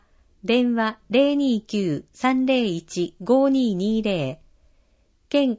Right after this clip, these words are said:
高校教育課、電話零二九三零一五二五六。県特別支援教育課、電話零二九三零一五二七五。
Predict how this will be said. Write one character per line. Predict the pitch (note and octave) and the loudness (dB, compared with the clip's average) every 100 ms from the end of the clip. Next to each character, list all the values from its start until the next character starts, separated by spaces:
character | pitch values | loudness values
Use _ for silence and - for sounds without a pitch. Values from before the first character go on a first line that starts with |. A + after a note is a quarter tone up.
| - | 0
高 | C4 C#4+ | 2 2
校 | C#4+ C4+ C4+ | 4 4 4
教 | C4+ B3 A#3+ | 4 2 2
育 | A#3 - - | 0 -6 -6
課、 | G3+ G3 _ _ _ _ _ F#3+ | -4 -4 _ _ _ _ _ -2
電 | A3+ B3 A#3 | 0 2 0
話 | A3+ A3 _ | -2 -4 _
零 | G#3+ C#4 C#4+ | 2 2 2
二 | C#4+ B3+ G#3 | 2 0 -2
九 | - G#3 E3+ C#3+ _ | -2 -2 -2 -4 _
三 | - C4 C4 | -2 0 0
零 | C4 B3+ A3+ | 0 0 -2
一 | F3 - F3+ F3+ _ F#3 | -4 -6 -6 -6 _ -2
五 | A#3 C4+ | 2 4
二 | C4+ B3 G3+ | 2 0 0
五 | G3+ G#3+ G#3 | 0 0 0
六。 | G3+ - C#3+ - _ _ _ _ _ _ _ _ _ | -4 -4 -8 -8 _ _ _ _ _ _ _ _ _
県 | - C4+ A3+ F#3 _ | 0 2 2 -4 _
特 | F#3+ F#3 C#4 | -4 -2 0
別 | C#4 - | 0 -4
支 | - B3+ | -6 -2
援 | B3+ B3 | 0 0
教 | B3 A#3+ A#3+ | 2 2 2
育 | A3+ - - | 0 -6 -10
課、 | G#3 G3+ - _ _ _ _ _ | -6 -6 -8 _ _ _ _ _
電 | G3 A3+ B3+ A#3+ | -4 0 0 0
話 | A#3 A3 _ | -2 -4 _
零 | A3+ C#4 C#4+ | 0 2 2
二 | C#4 A#3 | 0 0
九 | G3+ A3 G3+ D#3+ D3+ - | -2 -2 -2 -2 -6 -8
三 | - C4 C4 | -4 -2 2
零 | C4+ B3 | 2 0
一 | A3+ F3 - F#3 F3+ _ - | -2 -6 -8 -8 -8 _ -4
五 | G#3+ C4 | 0 2
二 | C4+ C4 A3+ | 2 0 0
七 | E3+ G#3 A3 | -2 -2 -2
五。 | G#3 F#3+ C3+ - | -2 -2 -2 -6